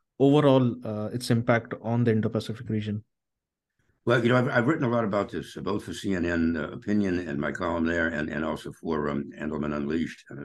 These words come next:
Speaker 2: my Substack page. Uh, I, I think that the United States has to, there's, there's a very, some very delicate, um, political balancing going on there. Um,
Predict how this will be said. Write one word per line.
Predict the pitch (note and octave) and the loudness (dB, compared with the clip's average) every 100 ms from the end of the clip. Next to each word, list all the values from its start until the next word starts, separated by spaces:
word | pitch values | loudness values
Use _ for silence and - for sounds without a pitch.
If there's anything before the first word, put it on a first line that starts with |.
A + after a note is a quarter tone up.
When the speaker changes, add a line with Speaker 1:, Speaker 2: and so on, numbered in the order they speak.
| - | -12
Speaker 2:
my | C2 C#2 | -10 -10
Substack | - E2+ C#2 D#2+ D2 | -8 -10 -8 -8 -8
page. | D#2 C2 - _ _ _ _ _ _ | -8 -10 -12 _ _ _ _ _ _
Uh, | G#2+ - - _ | -10 -10 -14 _
I, | A2+ - A#2 | -10 -4 -4
I | B2 | -2
think | - F3 - | -2 -2 -2
that | A#2+ - | -4 -2
the | |
United | G#2 G#2 A#2 G#2 | 0 0 0 -2
States | G#2 E2+ | -4 -4
has | E2+ | -6
to, | E2+ - - - - | -8 -12 -16 -16 -12
there's, | G2 G2 | -8 -8
there's | - G2+ | -6 -4
a | C#3 | 2
very, | D#3+ | 0
some | B2 A2 | 0 -2
very | C3 G#2 | 0 0
delicate, | G2 G2 F2+ D#2+ C2+ D2 | -2 -2 -4 -8 -8 -8
um, | C#2+ - _ | -8 -10 _
political | G2 A2+ G#2 - C2+ | -2 0 0 -2 -6
balancing | C2 D#2 F2 D#2 D2+ C2+ | -2 0 0 -2 -4 -4
going | C2+ C2 | -4 -6
on | B1+ B1 | -8 -8
there. | A#1+ - _ _ _ _ _ _ _ | -10 -14 _ _ _ _ _ _ _
Um, | - F2+ - | -2 -2 -2